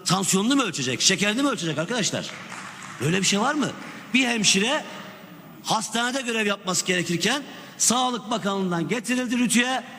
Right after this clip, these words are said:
daire başkan yardımcısı yapıldı. Üstelik kocası da aynı yerde. Kocası da daire başkan yardımcısı. Olmaz. Karı koca daire başkan yardımcısı. Meslek hemşire.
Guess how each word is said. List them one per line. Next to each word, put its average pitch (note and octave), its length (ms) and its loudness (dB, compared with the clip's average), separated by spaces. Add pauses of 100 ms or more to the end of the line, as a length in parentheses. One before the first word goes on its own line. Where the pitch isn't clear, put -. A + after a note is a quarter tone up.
(160)
daire G3+ 300 2
başkan A3+ 260 0
yardımcısı A3+ 360 0
yapıldı. D#3 400 0 (320)
Üstelik C4 520 4
kocası A#3+ 420 2
da D4 80 2
aynı A#3+ 220 0
yerde. D#3 460 0
Kocası A#3+ 360 0
da D4 100 0
daire B3 300 -2
başkan G#3+ 300 0
yardımcısı. F3+ 500 -2
Olmaz. B3 580 2 (760)
Karı D4 240 2
koca B3+ 280 -2
daire C4+ 240 0
başkan C4+ 260 0
yardımcısı. F#3 520 0 (300)
Meslek B3+ 460 0 (440)
hemşire. E3 480 2